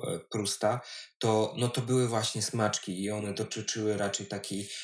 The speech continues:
spornej analizy tekstu, a tutaj mam, e, mam wrażenie, że tego się pojawia za dużo. Jakie może być na to wytłumaczenie? E, mm, wydaje mi się, że to też mamy właśnie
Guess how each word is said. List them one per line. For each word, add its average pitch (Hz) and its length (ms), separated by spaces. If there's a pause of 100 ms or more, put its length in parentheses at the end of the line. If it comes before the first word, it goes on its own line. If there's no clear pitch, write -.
spornej 113 800
analizy 104 600
tekstu, - 460
a 98 80
tutaj 107 260
mam, 104 400 (240)
e, 101 360
mam 107 320
wrażenie, 110 440
że 107 200 (260)
tego 113 120
się - 100
pojawia 101 720
za 107 120
dużo. 95 320 (340)
Jakie 139 540 (380)
może 123 200
być 120 180
na 120 100
to 110 140
wytłumaczenie? 101 920 (480)
E, 98 400 (520)
mm, 110 260
wydaje 123 560
mi 104 180
się, 127 340
że 113 680
to 123 140
też - 240
mamy 117 240
właśnie 101 460